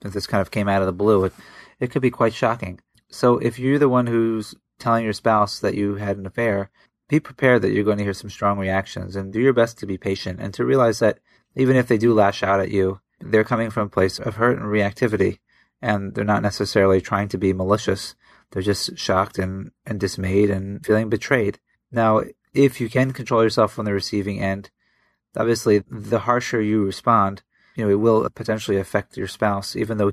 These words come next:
he or she did the act. And, you know, you could say that they're to blame for what they did. Still, the way that you respond, if you want to win them back,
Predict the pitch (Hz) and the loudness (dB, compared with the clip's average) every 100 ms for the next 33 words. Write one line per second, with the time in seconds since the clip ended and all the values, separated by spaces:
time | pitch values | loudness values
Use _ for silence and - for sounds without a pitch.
0 | - 120 104 - 110 101 104 98 101 113 | -2 -2 -2 0 -2 -2 -2 0 2 4
1 | 104 - - _ _ _ _ - 104 101 | 2 -4 -14 _ _ _ _ -4 -2 -2
2 | 98 - 101 95 104 104 - 98 95 101 | -4 -4 -2 -2 -4 -6 0 0 2 2
3 | 98 - 101 107 104 95 101 95 95 113 | 2 -2 -2 0 0 0 0 0 -2 2
4 | 104 95 _ _ _ _ - - 147 123 | 2 2 _ _ _ _ -18 0 4 4
5 | - _ _ _ 135 120 120 117 120 120 | 2 _ _ _ -2 4 6 6 4 2
6 | 110 - 120 110 104 - 107 104 123 120 | 0 0 2 2 0 -2 -4 -2 -4 -4
7 | - 104 98 - 107 101 95 104 101 95 | -2 -2 -2 -2 -2 -2 0 2 2 0
8 | - | -6